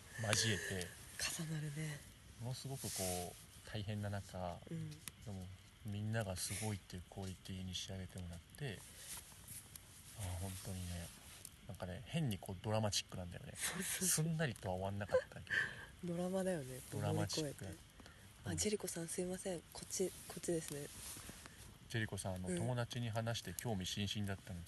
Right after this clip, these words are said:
Speaker 1: 連れて行きますよ。
Speaker 2: あー、ありがとうございます。
Speaker 1: あ、本当ですか？もうぜひもういい街なんで、あの、いい場所なんで
Speaker 2: うん。
Speaker 1: 来てください。で、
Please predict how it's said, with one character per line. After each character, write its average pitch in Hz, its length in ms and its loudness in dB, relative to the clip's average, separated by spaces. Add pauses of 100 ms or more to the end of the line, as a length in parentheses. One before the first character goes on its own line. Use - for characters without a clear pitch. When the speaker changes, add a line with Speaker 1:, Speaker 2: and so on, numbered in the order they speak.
Speaker 1:
連 107 100 2
れ - 0 -
て 117 120 -2
行 110 80 -2
き - 100 -4
ま 117 120 2
す - 140 -2
よ。 175 80 0
Speaker 2:
あ - 20 2
ー、 180 160 4
あ - 20 2
り 185 60 0
が 196 60 4
と 190 200 4
う 170 40 6
ご 160 60 2
ざ 143 60 6
い 143 40 6
ま - 0 -
す。 160 160 0
Speaker 1:
あ、 - 20 2
本 160 100 0
当 - 0 -
で 156 40 -4
す 156 180 -4
か？ - 220 -10 (500)
も 92 60 0
う - 20 -4
ぜ 107 120 4
ひ 98 140 2
も 92 320 0 (260)
う 104 40 -2
い 104 40 0
い - 20 0
街 98 300 -2
な 95 80 2
ん 90 160 -2
で、 - 220 -6 (300)
あ 95 60 -2
の、 98 180 -4
い 101 80 0
い 95 80 -2
場 95 100 0
所 98 140 0
な 92 80 -2
ん 95 140 -6
で - 200 -6
Speaker 2:
う - 0 -
ん。 170 80 0
Speaker 1:
来 170 80 0
て 165 100 -4
く 170 140 -10
だ - 80 -12
さ - 120 -10
い。 - 400 -10
で、 - 140 -6